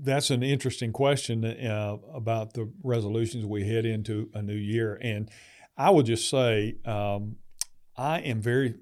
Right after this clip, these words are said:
structured. I think I'm fairly disciplined. My wife would tell you that I am, but I've never been much of a resolution maker. Uh, I, in fact, as,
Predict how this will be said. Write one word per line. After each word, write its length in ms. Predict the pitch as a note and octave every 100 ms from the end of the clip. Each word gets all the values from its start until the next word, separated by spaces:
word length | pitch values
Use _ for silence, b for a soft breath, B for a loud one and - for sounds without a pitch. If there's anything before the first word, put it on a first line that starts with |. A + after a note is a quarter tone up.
| _
structured. 680 | - - C3 B2+ - B2+ A#2
I 100 | G2+
think 380 | - D#3+ E3+
I'm 100 | C3
fairly 320 | A#2 B2 G#2+ G2
disciplined. 540 | B2 D3+ - C3 A#2+
My 80 | G#2
wife 340 | G2+ A#2 A#2+
would 140 | A#2 G#2
tell 140 | A#2
you 240 | A2+ A2+ A2+
that 160 | B2 A2
I 160 | G#2 G#2+
am, 300 | B2+ C3 B2 B B B B B B -
but 120 | C3+
I've 200 | D3+ F#3
never 260 | D#3+ D#3+ C#3+
been 240 | A#2 A2+
much 240 | A#2 A#2 A#2+
of 80 |
a 80 | G#2
resolution 640 | G#2+ A2 G#2 G2 F#2 - -
maker. 360 | G#2+ - - _ _ _ _
Uh, 340 | G#2 G2 G2+ - b b -
I, 100 | F3+
in 160 | D#3+
fact, 480 | B2+ D#3+ D3+ B2 -
as, 320 | C#3+ A#2 -